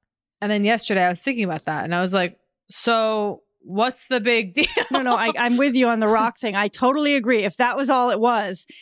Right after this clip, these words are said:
Speaker 2: if that's what all it was, I thought it was more of a, like, you know, in a <laughs> film or something, we understand, we get the reveal that he must be alive 'cause we see the rock has moved. It's, it's just a representation of he's,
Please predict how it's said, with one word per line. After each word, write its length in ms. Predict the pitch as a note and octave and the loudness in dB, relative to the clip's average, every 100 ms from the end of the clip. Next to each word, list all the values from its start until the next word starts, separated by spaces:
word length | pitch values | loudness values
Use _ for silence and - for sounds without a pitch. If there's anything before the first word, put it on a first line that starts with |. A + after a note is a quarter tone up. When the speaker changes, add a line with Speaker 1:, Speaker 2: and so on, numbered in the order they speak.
| - | -8
Speaker 2:
if 140 | - - | -4 0
that's 280 | D4 E4 - | 0 0 -2
what 140 | F#4 | 0
all 180 | D4+ C#4+ | 2 2
it 60 | B3+ | 2
was, 180 | A#3+ G#3+ | 0 0
I 140 | B3+ | 0
thought 280 | D4 F4 E4 | 0 0 0
it 60 | C#4+ | 0
was 160 | A#3+ | 0
more 280 | A#3 B3 B3 | 2 4 4
of 160 | A#3 G3+ | 2 2
a, 280 | G#3 G3 F#3+ | 2 2 2
like, 240 | G#3+ G3+ _ | 0 -2 _
you 140 | - A3 | -2 0
know, 160 | G3+ | 2
in 160 | G3 A3 | 2 2
a 40 | |
<laughs> 120 | G#3 - | 2 0
film 300 | B3 G#3 B3+ | 0 4 4
or 60 | G#3+ | 4
something, 440 | - A#3+ G3 A3 - E4 C#4 E4 | 2 -2 -4 -8 -8 -8 -4 0
we 140 | B3 | 2
understand, 800 | B3+ B3+ A#3+ - - C4+ B3 A3+ | 2 0 -2 -6 -2 2 2 0
we 60 | G#3 | 0
get 160 | A#3+ A3+ | -2 0
the 40 | |
reveal 540 | G#3 G3+ F3 B3+ A#3+ | 0 0 4 4 4
that 100 | G#3+ | 2
he 100 | G#3 | 2
must 280 | G#3+ G#3+ G#3+ | 4 4 0
be 120 | A#3+ | 0
alive 460 | G#3+ G3 G#3 G3+ F#3+ | 2 2 2 0 -2
'cause 140 | A3 | -6
we 100 | F#3 | -6
see 180 | G3 A3 | -4 -2
the 100 | G3+ | 0
rock 260 | G3 G3 F#3 | 2 0 0
has 160 | G3 F3 | -4 0
moved. 360 | G3 F#3+ F3 | 4 4 4
It's, 200 | F#3 - - | -2 -4 -4
it's 140 | A3 | -4
just 260 | - A#3 - | 0 -2 0
a 40 | |
representation 720 | G#3 G3 G3 F#3+ G3 G#3 F#3 F3+ | -2 0 -2 0 2 2 2 -2
of 100 | D#3 | -2
he's, 240 | F#3+ D#3 | -2 -2